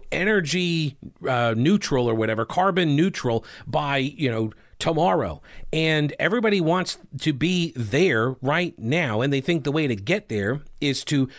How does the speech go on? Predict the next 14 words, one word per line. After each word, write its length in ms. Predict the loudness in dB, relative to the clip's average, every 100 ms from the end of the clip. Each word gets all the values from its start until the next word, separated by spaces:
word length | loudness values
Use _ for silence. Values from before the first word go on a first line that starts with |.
| -12
raise 600 | -6 0 2 2 2 0
the 140 | -2 -6
cost 640 | -6 -2 0 2 0 -4 -4
of 120 | -6
fossil 460 | -4 -4 -2 0 -2
fuel 600 | -2 0 2 2 0 -8 -16 -10
energy 420 | -2 0 0 0 -2
production 600 | -2 0 0 -2 -2 -2
so 340 | 0 0 0
high 380 | 0 0 0 0 -4 -8
that 180 | -4 -4
people 380 | -2 -2 2 2
then 320 | 2 2 2
move 580 | 2 4 4 4 2 -2